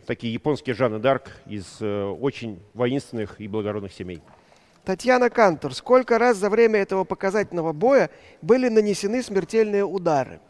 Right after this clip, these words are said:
Speaker 1: Я не считал.
Speaker 2: А каль-, а может, вы скажете?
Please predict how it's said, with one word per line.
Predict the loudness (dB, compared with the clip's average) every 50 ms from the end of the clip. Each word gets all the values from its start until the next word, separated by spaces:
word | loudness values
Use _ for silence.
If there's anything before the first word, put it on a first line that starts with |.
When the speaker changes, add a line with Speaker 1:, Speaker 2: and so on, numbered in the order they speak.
| _ _ _ -20 _ _ _ _ _ _ _ _ _ _ _ _ _
Speaker 1:
Я | 0 0 0
не | 0 -2
считал. | -6 -8 -8 -8 -8 -8 -8 -12 -20 _ _ _ _ _ _ _ _ -20 -20 _ _ _ _ _ _ _ _ _ _ _ _ _ _ _
Speaker 2:
А | -10 -8
каль-, | -4 -4 -4 -4 -4 _
а | -4 -2
может, | 0 0 -2 -2 -4 -6 -2
вы | -2 -2 -2 -2 -6 _ _ _ _ _ _ _ _
скажете? | _ -10 -2 0 0 0 0 -4 -12 -16 -18 -18 -20